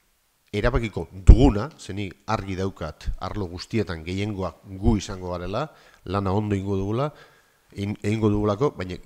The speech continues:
gehiengoak erabakiko duguna edo du-, duena errespetatuz. Eh, beraz, eh, asko gelditzen zaigu egiteko, baina, eh, Anak momentu baten esan duen bezala, lanean, lanean zaudela halako batean agian agertuko da,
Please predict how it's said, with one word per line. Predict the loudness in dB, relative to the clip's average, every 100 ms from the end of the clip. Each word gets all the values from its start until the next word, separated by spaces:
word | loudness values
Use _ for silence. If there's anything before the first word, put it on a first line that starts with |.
| -8
gehiengoak | -6 -4 -6 -4
erabakiko | -6 -6 -6 -4
duguna | -2 -2 -4 -6
edo | -10 -6
du-, | -6 -6 -8
duena | -10 0 4 4 2 -4 -8 -20 -20 _ _ _ -10
errespetatuz. | -8 -8 -8 -10 -14 -14 -12 -12 -12
Eh, | -12 -10
beraz, | -4 -2 -2 -4 -6 -14 -20 -20 _ -14
eh, | -8 -2
asko | -2 -2 -6 -6
gelditzen | -8 -6 -6
zaigu | -4 -4
egiteko, | -4 -6 -4 -4 -4 -10
baina, | -10 -8 -6 -4 -6 -8 -10
eh, | -10 -8
Anak | -6 -6 -4
momentu | -4 -2 -2
baten | -4 -8
esan | -8 -8
duen | -6
bezala, | -4 -4 -2 -4 -8 -20 -20 -20 -20 _ _ _ -8
lanean, | 0 2 4 4 4
lanean | 2 2 2
zaudela | 2 2 4 4 2 0
halako | -2 0 -2
batean | 0 0
agian | 0 0 0
agertuko | 0 6 8 8
da, | 4 0